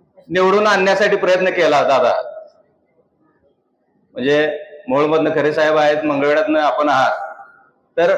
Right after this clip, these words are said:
आपल्या विचाराची माणसं पक्षाच्या पलीकडे जाऊन,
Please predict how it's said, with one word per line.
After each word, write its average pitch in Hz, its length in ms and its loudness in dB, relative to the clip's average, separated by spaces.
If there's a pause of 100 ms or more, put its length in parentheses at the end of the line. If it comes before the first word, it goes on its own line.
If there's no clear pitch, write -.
(120)
आपल्या 185 320 0
विचाराची 214 560 2
माणसं 185 540 2
पक्षाच्या 185 680 0
पलीकडे 165 500 0
जाऊन, 147 400 2